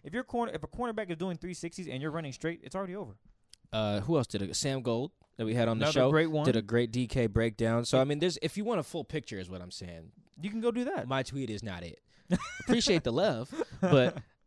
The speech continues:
Speaker 2: I don't have a full picture. I have ten seconds of a guy. I don't think that's enough, whether it's good or bad. I don't think if he catches some beautiful, you know, diving Odell Beckham type stuff, that means he's the greatest thing ever. And I think that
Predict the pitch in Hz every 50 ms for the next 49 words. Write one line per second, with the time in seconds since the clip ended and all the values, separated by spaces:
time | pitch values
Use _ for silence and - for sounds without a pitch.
0 | _ - - - 120 - - - 135 147 151 151 143 139 135 123 127 - - 120
1 | 110 - 123 87 - - 110 117 120 - - - - 143 143 143 - - 113 95
2 | - 95 90 - 104 95 90 87 87 82 69 60 - - - 107 117 127 117 -
3 | 127 113 - 110 107 - - 117 107 107 110 107 104 - - 117 117 117 113 117
4 | - - - 208 190 196 208 208 - - 82 80 - - - 101 139 165 165 170
5 | 160 160 143 170 139 - - 160 151 - 160 135 - 156 151 143 127 107 _ -
6 | - _ _ _ - - 107 98 139 165 170 165 - - 151 147 139 135 131 120
7 | 117 113 - 120 135 123 110 95 - 131 143 147 135 135 143 139 135 135 85 123
8 | 135 127 135 131 117 123 131 135 - 127 117 - 120 113 - - - 117 110 -
9 | 123 113 110 117 117 117 117 113 104 - 117 110 107 98 - - - - _ _
10 | _ _ _ _ - - - 110 117 101 123 113 110 104 - - 120 113 113 120
11 | 120 113 110 110 110 - 131 107 - 113 117 117 117